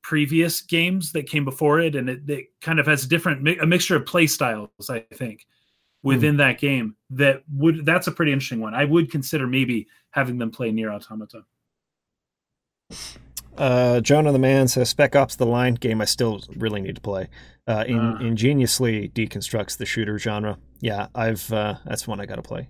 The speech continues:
Speaker 2: Uh, Rob brings up Shadow of the Colossus. You gotta put that on your list. Shadow of the
Speaker 1: Oh,
Speaker 2: Colossus
Speaker 1: Shadow of the
Speaker 2: is decent.
Speaker 1: Colossus. Yeah, that's true. There's nothing r-, quite like that before.
Speaker 2: I don't think I've, eh, before or
Speaker 1: Yeah.
Speaker 2: since ever played
Speaker 1: Well, they
Speaker 2: anything like
Speaker 1: did that
Speaker 2: Shadow of the
Speaker 1: ragdoll
Speaker 2: Colossus.
Speaker 1: physics, and they, they did some stuff that a lot of games hadn't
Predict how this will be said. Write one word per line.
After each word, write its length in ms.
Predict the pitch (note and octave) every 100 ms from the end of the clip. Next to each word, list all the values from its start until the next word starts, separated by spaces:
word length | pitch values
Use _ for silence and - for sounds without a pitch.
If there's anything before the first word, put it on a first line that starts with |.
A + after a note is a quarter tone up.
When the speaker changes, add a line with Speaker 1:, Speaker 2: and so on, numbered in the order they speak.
| -
Speaker 2:
Uh, 340 | A#2+ A2+ A2 -
Rob 440 | - C3+ C#3+ -
brings 240 | C3 B2 A#2
up 80 |
Shadow 180 | - A#2
of 40 | A2
the 60 |
Colossus. 460 | G#2+ G#2 G#2+ - -
You 40 | A2+
gotta 120 | A2+
put 180 | - G#2
that 120 | G#2
on 120 | G2
your 100 | F#2+
list. 260 | F#2+ F#2+ - _ - - - _ _ _ _ _ _ _
Shadow 180 | -
of 40 | -
the 60 |
Speaker 1:
Oh, 40 | D3+
Speaker 2:
Colossus 160 | D3 -
Speaker 1:
Shadow 180 | D#3
of 60 | C3+
the 60 | B2+
Speaker 2:
is 40 |
decent. 180 | C3+ A2+ G2+
Speaker 1:
Colossus. 200 | B2+ F3+
Yeah, 180 | B3
that's 200 | B3+ B3
true. 240 | - A#3+ D#3
There's 220 | C#3 D3
nothing 420 | F3+ F3+ F#3 C3 C#3
r-, 80 | D#3+
quite 400 | - F3 F3 D#3
like 220 | C#3+ C#3
that 200 | B2 G2
before. 540 | G#2+ - A#2+ G2+ F#2 -
Speaker 2:
I 100 | -
don't 140 | B2
think 200 | B2 A2+
I've, 240 | G2+ G2+ -
eh, 80 | A#2
before 400 | - G#2+ A#2+ C#3
or 80 | D3+
Speaker 1:
Yeah. 60 |
Speaker 2:
since 280 | C3+ A2+ A2
ever 160 | G#2+ A2+
played 220 | A2+ G#2+
Speaker 1:
Well, 80 | F3
they 120 | F#3
Speaker 2:
anything 200 | A#3+ G3+
like 40 | G#3
Speaker 1:
did 80 | D#3+
that 40 |
Speaker 2:
Shadow 80 | D3+
of 40 | C3
the 60 |
Speaker 1:
ragdoll 180 | E3 F3+ D#3+
Speaker 2:
Colossus. 160 | C3 -
Speaker 1:
physics, 500 | E3+ D3 B2+ - -
and 240 | B2+ A#2+
they, 140 | D3+ D#3+
they 240 | C#3+ D#3
did 200 | F3+ F3
some 160 | - C#3
stuff 340 | - D#3 C3
that 120 | - B2
a 20 |
lot 220 | A#2+ C#3
of 100 | B2
games 240 | B2 A#2
hadn't 300 | - A#2+ G2